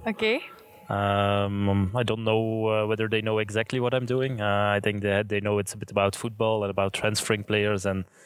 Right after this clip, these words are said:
Speaker 2: then they ask me, "Why don't you transfer this player or the other player?"
Speaker 1: <laughs>
Speaker 2: So
Speaker 1: Really?
Speaker 2: they <laughs>
Speaker 1: They try to meddle?
Speaker 2: Yeah, so they, they're not so, like, uh, they try to follow it, but I don't think they know exactly what we're doing.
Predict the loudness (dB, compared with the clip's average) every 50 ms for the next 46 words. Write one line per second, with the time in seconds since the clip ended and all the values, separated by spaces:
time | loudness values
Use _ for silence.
0 | -20 -20 -20 -20 _ _ _ _ _ -4 -2 0 2 2 2 2 0 -2 -4 -2
1 | 0 2 2 2 2 0 -2 -2 -4 0 0 2 2 2 0 0 0 0 0 0
2 | 0 -2 -2 0 0 0 0 2 2 2 2 2 2 2 0 0 0 0 0 0
3 | 0 0 0 0 0 0 0 0 -2 -2 -4 0 2 2 4 4 2 0 -2 -2
4 | 0 2 2 2 2 0 -2 -2 -2 0 0 0 0 0 -2 -4 -6 -4 -2 -2
5 | 0 0 2 2 2 2 2 0 0 0 0 2 2 0 2 2 0 2 2 2
6 | 0 0 -2 -2 0 0 2 2 2 2 2 2 0 0 0 2 2 2 0 -2
7 | -6 -12 -14 -14 -16 _ _ -2 -2 -2 0 2 2 2 0 -2 -6 -2 0 2
8 | 2 2 2 0 0 -2 -2 2 4 4 4 4 0 0 2 2 2 2 2 2
9 | 2 2 2 2 2 0 0 0 0 0 2 2 2 2 2 0 0 0 2 2
10 | 2 2 0 -2